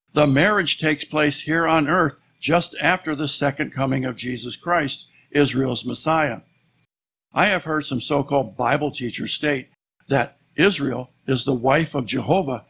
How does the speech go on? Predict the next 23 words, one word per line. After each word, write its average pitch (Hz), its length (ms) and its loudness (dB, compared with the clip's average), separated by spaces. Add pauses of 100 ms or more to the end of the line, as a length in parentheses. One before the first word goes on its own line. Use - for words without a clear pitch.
(200)
and 127 180 2
the 127 100 -2
church 170 480 -2
is 117 180 -6
the 139 80 -4
bride 113 360 -2
of - 100 -10
Christ. 127 560 -4 (600)
That 175 200 2
is 156 140 -2
preposterous, 139 1120 -2 (320)
as 135 220 0
there 147 200 2
is 139 140 0
only 147 260 4
one 131 440 2
God 139 500 2 (320)
and 143 120 4
he 156 100 6
can't 160 380 0
have 127 360 -4
two 139 200 0
wives, 135 720 0